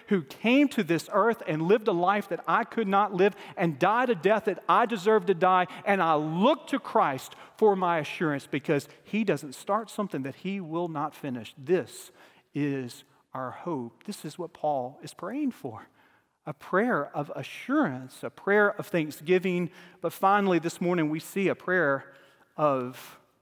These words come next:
growth. This is a powerful intercessory prayer. This is really the heart of what Paul wanted to pray for. It just took him a while to get to sort of the heart of his prayer request here, and that is that their love may abound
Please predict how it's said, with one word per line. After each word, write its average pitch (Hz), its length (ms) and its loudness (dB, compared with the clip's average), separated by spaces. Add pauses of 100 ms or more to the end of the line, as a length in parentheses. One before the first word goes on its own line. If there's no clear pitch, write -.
(120)
growth. 120 640 -6
This 214 380 -8
is 156 140 -4
a 123 120 -2 (300)
powerful 214 480 0
intercessory 165 720 -4
prayer. 165 320 0 (180)
This 226 160 -4
is 156 100 -6
really 185 200 2
the 123 80 -2
heart 180 340 2
of 127 100 -4 (120)
what 190 260 0
Paul 151 460 2 (180)
wanted 175 240 2
to 135 100 -4
pray 185 300 0
for. 131 320 -4
It 135 40 -6
just 151 200 -10
took 233 220 -4
him 147 220 -2 (200)
a 135 80 0
while 160 360 4
to 135 120 -6
get 151 380 0 (100)
to 156 260 0 (140)
sort 190 180 0
of 160 60 0
the 143 100 0
heart 180 320 0
of 139 120 -4
his 139 120 -8
prayer 214 300 0
request 135 540 -2
here, 143 220 -2 (220)
and 143 160 -4
that 185 140 2
is 151 140 -2
that 135 160 -14
their 143 160 -2
love 160 400 -2
may 180 140 -4
abound 135 520 -2